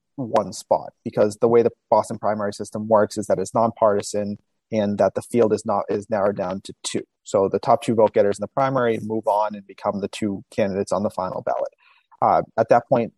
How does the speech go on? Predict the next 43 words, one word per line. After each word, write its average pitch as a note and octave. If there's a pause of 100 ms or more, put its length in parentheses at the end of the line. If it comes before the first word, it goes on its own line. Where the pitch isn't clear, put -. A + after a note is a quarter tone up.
John A2+
Barrows G2+
was G#2
clearly A2
in G2
fifth. - (380)
He A#2+
ended G#2
up F#2+ (200)
getting G#2+
about G2+
three A2
percent A2
of G#2
the G2
vote. A2 (480)
Uh, E2+
Michelle A2+
Wu A2
was G#2
clearly A2+
in G#2+
first. A2+ (220)
She -
ended G#2
up G2
with G#2+
about G#2+
a G2+
third G#2+
of A2
the G#2+
vote, G#2+
I G#2+
think A2
exactly, G2+
like, G#2
thirty-three G#2 (180)
point A2
three A2+
percent, A2
actually. A2+ (420)
Uh, F#2+